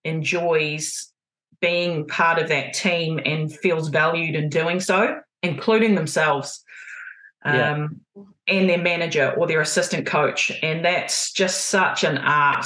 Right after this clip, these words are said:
Speaker 1: man. Like, it's,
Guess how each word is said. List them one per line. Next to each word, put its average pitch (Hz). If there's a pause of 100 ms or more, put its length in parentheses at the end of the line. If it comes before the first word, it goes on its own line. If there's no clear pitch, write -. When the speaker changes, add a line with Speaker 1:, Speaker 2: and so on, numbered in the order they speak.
(160)
Speaker 1:
man. 139
Like, 135 (720)
it's, -